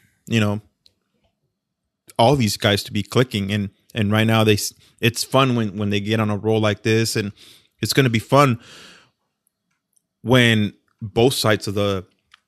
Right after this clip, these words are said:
offense and defense are clicking, and, and next thing you know, you're gonna be like, "Wow, now, now we're, now we're seeing these, uh, I don't know, ten nothing games and, and a complete game or something like that," you know, and, uh,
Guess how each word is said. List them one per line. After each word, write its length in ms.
offense 400
and 100
defense 320
are 80
clicking, 460
and, 180
and 220
next 180
thing 140
you 60
know, 120
you're 80
gonna 120
be 80
like, 180
"Wow, 240
now, 320
now 200
we're, 180
now 220
we're 140
seeing 320
these, 200
uh, 200
I 80
don't 80
know, 240
ten 180
nothing 320
games 460
and, 260
and 160
a 60
complete 420
game 480
or 260
something 300
like 160
that," 260
you 100
know, 200
and, 180
uh, 180